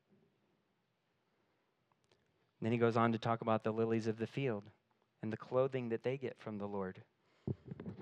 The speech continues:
And that chapter, or that, that passage, Matthew six, finishes out this way. Matthew six thirty-one through thirty-four. "So don't worry, saying, 'What will we eat?' or, 'What will we drink?' or, 'What will we wear?'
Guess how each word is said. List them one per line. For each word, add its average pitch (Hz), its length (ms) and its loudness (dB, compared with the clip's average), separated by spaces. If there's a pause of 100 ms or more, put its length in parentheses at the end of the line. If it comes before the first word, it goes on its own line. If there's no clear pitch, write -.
(260)
And 107 100 0
that 120 140 4
chapter, 120 580 4
or 117 60 0
that, 120 220 4
that 120 240 2
passage, 135 500 2
Matthew 117 320 0
six, - 540 -2 (420)
finishes 131 420 6
out 123 200 12
this 120 240 8
way. 107 260 0 (480)
Matthew 120 260 2
six - 320 0
thirty-one 123 440 2
through 117 160 -2
thirty-four. 117 640 0 (640)
"So - 160 -4
don't 156 220 2 (220)
worry, 107 560 -2 (1120)
saying, 139 340 8
'What 147 200 8
will 151 160 4
we 147 100 4
eat?' 143 420 2
or, 123 140 4
'What 139 220 8
will 139 140 6
we 135 120 2
drink?' 127 460 4
or, 123 80 8
'What 143 240 10
will 156 160 10
we 147 120 6
wear?' 127 600 12